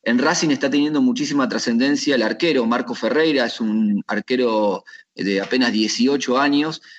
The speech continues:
que estuvo en el proceso para los Juegos Olímpicos de la Juventud el año pasado, en dos mil dieciocho, finalmente quedó fuera en el corte, eh, en el corte final, eh,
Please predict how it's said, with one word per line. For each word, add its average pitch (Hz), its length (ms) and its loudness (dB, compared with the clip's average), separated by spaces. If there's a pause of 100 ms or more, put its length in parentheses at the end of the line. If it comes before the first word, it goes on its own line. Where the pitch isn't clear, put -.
(220)
que 110 320 0
estuvo 170 280 0
en 151 80 2
el 131 100 2
proceso 160 760 -2 (460)
para 107 540 0
los 110 140 -2
Juegos 135 220 -2
Olímpicos 127 340 0
de 110 40 0
la 107 100 -2
Juventud 117 540 -2 (280)
el 104 160 -4
año 110 180 0
pasado, 127 300 0
en 120 60 0
dos 110 100 0
mil 117 120 2
dieciocho, 123 560 0
finalmente 123 600 0
quedó 117 220 2
fuera 139 320 0
en 117 80 2
el 107 180 -4
corte, - 580 -4 (300)
eh, 101 200 -2
en 104 80 2
el 107 60 0
corte 127 240 -2
final, 139 460 0 (440)
eh, 92 520 -6